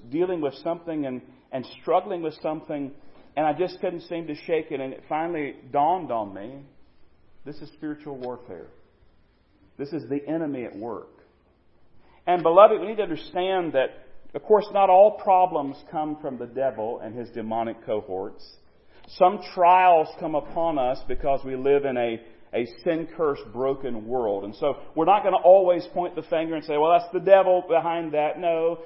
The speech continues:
not necessarily. Sometimes it's just living in a broken, sin-cursed world. Uh, we also know the Bible says we don't have to give in to the enemy and his temptation. The Bible says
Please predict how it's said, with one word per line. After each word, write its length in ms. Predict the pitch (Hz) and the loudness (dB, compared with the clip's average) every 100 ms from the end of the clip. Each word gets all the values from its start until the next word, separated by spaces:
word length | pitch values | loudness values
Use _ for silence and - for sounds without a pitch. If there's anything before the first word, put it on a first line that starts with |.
| - | -12
not 160 | 165 151 | -6 -2
necessarily. 580 | 180 180 - 170 156 160 185 | -2 -4 -4 0 2 0 -2
Sometimes 460 | 180 185 165 156 | -6 -4 -4 -4
it's 120 | 143 | -8
just 200 | - 151 | -10 -8
living 220 | 160 143 135 | -6 -6 -6
in 100 | 131 | -6
a 160 | 120 - - - 123 | -8 -12 -20 -12 4
broken, 480 | 147 165 160 143 127 - | 6 6 2 -6 -6 -8
sin-cursed 600 | 139 135 - 120 120 - | -8 -8 -6 -8 -8 -10
world. 480 | 147 147 135 143 - - - | -4 0 2 0 -6 -20 -8
Uh, 80 | 147 - | -4 4
we 100 | 165 | 8
also 380 | 175 214 - 190 | 10 8 2 -4
know 200 | 170 175 | -2 0
the 80 | 160 | 2
Bible 380 | 147 170 180 175 | 2 2 0 -2
says 160 | 180 139 | -4 -4
we 120 | 175 | -2
don't 140 | 180 | 0
have 140 | 175 175 | 0 -2
to 80 | 151 | -4
give 280 | 139 165 151 | -4 -2 0
in 320 | 160 233 - | -2 -4 -8
to 100 | 175 | -8
the 220 | 147 147 | -8 -8
enemy 360 | 156 156 147 143 | -6 -6 -6 -6
and 100 | 135 | -8
his 120 | 131 | -10
temptation. 640 | 156 131 147 127 - 151 160 - - - | -10 -10 -6 -6 -6 -10 -12 -14 -12 -4
The 80 | 147 | 2
Bible 400 | 151 202 196 - | 2 2 -2 -2
says 180 | 180 | -4